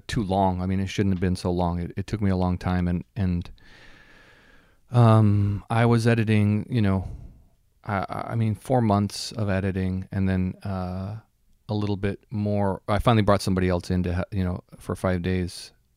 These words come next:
Aaron Katz, to help me out, uh, just as a soundboard. And then there were three other days with Zach Clark a little bit later, um, which I really needed. You know, it's hard. Uh, I, I mean, I don't know if it's wise for me to edit my own movie again. It's a very lonely,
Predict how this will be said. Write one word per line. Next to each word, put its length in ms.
Aaron 180
Katz, 300
to 80
help 160
me 140
out, 280
uh, 200
just 240
as 100
a 40
soundboard. 680
And 120
then 380
there 120
were 140
three 240
other 140
days 200
with 120
Zach 160
Clark 260
a 40
little 140
bit 140
later, 400
um, 680
which 200
I 60
really 260
needed. 320
You 80
know, 140
it's 100
hard. 300
Uh, 180
I, 200
I 40
mean, 300
I 100
don't 160
know 140
if 100
it's 100
wise 240
for 100
me 100
to 120
edit 200
my 120
own 120
movie 320
again. 260
It's 300
a 80
very 400
lonely, 580